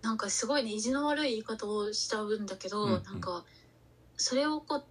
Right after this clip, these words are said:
Speaker 1: 高校の時の友達に対して思えるっていうのは、
Speaker 2: うんうん。
Speaker 1: なんか、十代楽しかったんだなって思う。
Speaker 2: いやいや。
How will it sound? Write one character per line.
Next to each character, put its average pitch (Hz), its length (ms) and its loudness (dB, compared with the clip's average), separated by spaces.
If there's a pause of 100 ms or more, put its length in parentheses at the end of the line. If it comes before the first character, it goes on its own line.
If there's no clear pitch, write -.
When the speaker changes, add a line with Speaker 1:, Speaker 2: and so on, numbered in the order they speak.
(120)
Speaker 1:
高 262 200 0
校 277 200 2
の 277 120 0
時 277 220 -4
の 196 100 -4
友 190 240 -6
達 190 240 -6
に 196 80 -6
対 208 180 -2
し - 40 0
て - 80 -6
思 185 220 0
え 220 80 2
る 190 60 2
っ - 20 2
て - 200 -10
い 180 40 -4
う 175 80 -6
の 170 140 -8
は、 185 280 4
Speaker 2:
う - 40 0
ん 92 220 0
う - 40 -4
ん。 87 160 -6 (500)
Speaker 1:
な - 60 -20
ん - 20 -20
か、 175 200 -10 (400)
十 247 240 2
代 196 260 -2
楽 208 220 -4
し - 100 2
か 220 120 0
っ 208 40 -6
た - 160 4
ん 220 60 4
だ - 160 2
な 262 80 0
っ - 60 -2
て - 220 -4 (260)
思 320 100 8
う。 220 40 6
Speaker 2:
い - 80 2
や 220 60 2
い 220 60 -6
や。 - 100 -2